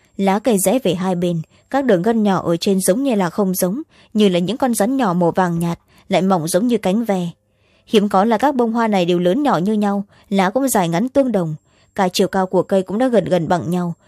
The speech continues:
tầng tầng lớp lớp. Biển hoa mênh mông ở dưới ánh mặt trời, toát lên một vẻ đẹp cơ hồ giống như thoát tục, một vẻ đẹp không thuộc về thân thế, nhân thế. Hoa vàng rực rỡ, điểm xuyến lá xanh.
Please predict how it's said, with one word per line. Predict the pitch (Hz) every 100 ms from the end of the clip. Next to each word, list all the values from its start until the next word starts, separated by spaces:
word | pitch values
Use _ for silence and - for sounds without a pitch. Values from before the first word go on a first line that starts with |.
| _ -
tầng | 196 160
tầng | 190 156
lớp | 202 262
lớp. | 226 269 - _ _ _ _ _ -
Biển | 202 170
hoa | 196
mênh | 185 196 185
mông | 185 165
ở | 175
dưới | 185
ánh | - 226
mặt | 285 226
trời, | - 196 170 160 _ _ _
toát | 254
lên | 262 220
một | 180
vẻ | 190 175
đẹp | 175 -
cơ | 240
hồ | 220 202 170
giống | 180 240
như | 240
thoát | - 320 -
tục, | 170 _ _ _ _ -
một | 196
vẻ | 185
đẹp | 175 180 -
không | 208
thuộc | 202 202
về | 170
thân | 240 226
thế, | 208 208 -
nhân | 202 196 175
thế. | 185 196 330 _ _ _ _ _ _ _ _ _ _ _ _
Hoa | - 208 196
vàng | 190 170
rực | 185 180
rỡ, | 196 190 311 _ _
điểm | 196 196 160 -
xuyến | 185
lá | 196 185 262
xanh. | 208 180